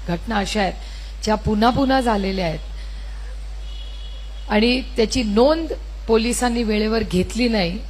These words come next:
म्हणून ही कृती वाढलेली आहे. आणि त्या वर्दीची भीती ही राहिलेलीच नाही.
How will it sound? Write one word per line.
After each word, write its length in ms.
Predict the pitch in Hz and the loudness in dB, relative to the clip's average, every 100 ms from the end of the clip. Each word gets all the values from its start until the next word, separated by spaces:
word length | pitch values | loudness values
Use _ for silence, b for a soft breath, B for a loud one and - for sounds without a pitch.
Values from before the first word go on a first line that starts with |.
| - - - - - - | -10 -10 -10 -10 -10 0
म्हणून 280 | 196 233 247 | 2 2 2
ही 120 | 247 | 0
कृती 380 | 220 202 202 220 | 0 -4 -2 0
वाढलेली 520 | 196 185 190 214 220 | 2 2 2 0 2
आहे. 120 | 214 | 2
आणि 140 | 214 220 | 0 0
त्या 320 | 233 220 233 B B B B B B - | 2 2 2 B B B B B B 0
वर्दीची 720 | 175 214 220 185 277 - 285 | 4 6 4 2 0 0 -2
भीती 600 | 202 196 208 285 214 - - - - - - - - - - | 2 2 2 2 0 -2 -10 -10 -10 -10 -10 -10 -10 -10 -2
ही 160 | 233 226 | 0 2
राहिलेलीच 640 | 185 180 208 226 247 226 | 4 4 6 6 4 0
नाही. 300 | 208 170 151 | 0 0 -2